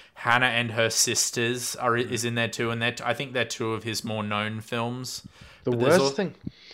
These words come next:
Speaker 2: the worst thing about doing Woody Allen for this format is that, well, while, you know, because he's a real h-, hit or miss, and in my opinion, mostly miss,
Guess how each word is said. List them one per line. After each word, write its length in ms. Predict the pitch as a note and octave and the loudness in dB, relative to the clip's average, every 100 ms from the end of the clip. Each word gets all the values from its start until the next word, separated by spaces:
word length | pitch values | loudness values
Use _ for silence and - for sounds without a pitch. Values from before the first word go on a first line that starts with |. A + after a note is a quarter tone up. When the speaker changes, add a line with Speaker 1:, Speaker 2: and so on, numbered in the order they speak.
| - | -10
Speaker 2:
the 80 | A#2+ | -4
worst 420 | A#2 C#3 F3 F3+ | 2 6 6 6
thing 160 | E3+ C#3 | 4 4
about 280 | A#2+ A2 F#2 | 6 6 4
doing 280 | A2 G#2 F#2 | 0 0 0
Woody 240 | G2+ F#2 | 0 0
Allen 340 | F2+ F#2 G#2+ G#2+ | -2 -2 -4 -2
for 140 | A2+ | -2
this 240 | G#2 G#2 | -2 -2
format 560 | - - G#2+ A2+ B2+ B2 - - _ - | -2 -2 0 0 -2 -2 -8 -20 _ -6
is 240 | G#2 G2+ | -4 0
that, 420 | G2+ G2+ G2 - _ _ _ _ - | 2 4 2 -2 _ _ _ _ -2
well, 200 | C3+ C3 | 2 2
while, 640 | C3 C3+ D3+ D#3+ D3 - _ _ | 4 6 8 8 4 0 _ _
you 120 | C#3+ C3+ | -4 0
know, 120 | A2+ | 0
because 300 | B2 B2+ A#2+ | 2 0 2
he's 220 | D3+ D3 | 2 4
a 80 | B2 | 6
real 340 | G#2+ A2 G2+ | 8 8 8
h-, 280 | - - - _ | 2 -10 -12 _
hit 280 | - - A2+ | -10 0 2
or 120 | G2 | 4
miss, 480 | F#2 F#2+ F2+ - - - | 2 0 0 -4 -6 -6
and 280 | G2 G2 | -6 -6
in 380 | G2 - - A2+ | -10 -14 -8 -2
my 160 | A#2 B2+ | 2 4
opinion, 520 | A2 A2+ G#2+ G2+ F#2+ | 4 2 0 0 2
mostly 420 | G2+ F#2+ - F#2 | 2 0 -2 -4
miss, 520 | F2 G2 F#2+ F2+ - | -2 0 0 -2 -6